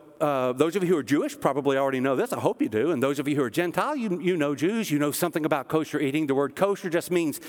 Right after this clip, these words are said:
according to the plan or something similar to that. So Jews have, for no fewer than three thousand years, had a certain restricted diet that they are to honor three times a day or as many <laughs> times as you eat. By the way, I just wanna pause and say,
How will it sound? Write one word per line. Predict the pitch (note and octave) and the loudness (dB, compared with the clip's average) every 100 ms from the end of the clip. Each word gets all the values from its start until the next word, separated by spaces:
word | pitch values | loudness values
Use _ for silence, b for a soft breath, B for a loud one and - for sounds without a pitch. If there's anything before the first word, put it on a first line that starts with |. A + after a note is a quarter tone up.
| B | B
according | - - F3+ E3+ D3+ | -4 0 0 2 0
to | D3 | -2
the | C3 B2 | 0 -2
plan | D3 A#2 F#2+ | -2 -2 -2
or | G#2+ | -2
something | - D3 - A2 | 0 -2 -2 -6
similar | C#3 A2+ G#2 | -2 -2 -2
to | |
that. | G2+ D#2+ C#2+ - _ _ B B B B B B B B | -2 -4 -6 -16 _ _ B B B B B B B B
So | B F#3+ F#3 F#3 D#3 | B 2 2 0 -6
Jews | B2+ A#3+ D#4 C4 | -2 0 0 0
have, | F#3+ B2+ D3+ | -2 0 -2
for | - D#3+ D3 D3 | 0 2 2 2
no | D3+ D4 D#4+ | 2 2 0
fewer | - D4 D4+ D#3 | 0 0 2 2
than | D3+ | 0
three | D#3+ G3 | 0 0
thousand | - D#3+ D#3+ C#3+ C3 | 0 0 0 0 0
years, | F#3 D#3 A#2+ - | 2 2 0 -2
had | D#3 | 0
a | C#3 | 0
certain | - - E3+ G3+ B3 G#3+ D3+ | -2 0 0 0 -4 -4 -2
restricted | C3+ - - F3 - E3+ C3+ | -2 -2 -2 -4 -2 -4 -2
diet | D3+ G#2 F2+ - - B B B | -2 -2 -6 -8 -18 B B B
that | D#3 C#3 | 0 2
they | F3 A3+ - | 0 0 2
are | F3 F#3 | 2 2
to | - - | -2 -2
honor | E3+ G3+ G3 B2 B2+ | 0 0 2 0 -2
three | - F3+ G#3 | 0 0 2
times | - F3+ F3 D#3 | 2 2 -2 -2
a | |
day | C#3+ E3+ A#2 | 0 0 2
or | A2+ | 2
as | A#2 C3 | 0 0
many | D#3 G#3 | 0 -2
<laughs> | |
times | F3+ E3 D3 | -2 -2 -2
as | C3+ | -2
you | B2+ A#2+ | 0 0
eat. | D3 F#2+ - - B B | 0 -4 -10 -20 B B
By | F3+ | -2
the | F#3 | 0
way, | D3 | 0
I | |
just | A#3+ - | -2 0
wanna | G3 | -2
pause | - D3 F3 C#3+ | 0 0 2 0
and | A2 | -2
say, | A#2 A#2 F3+ | 0 0 -2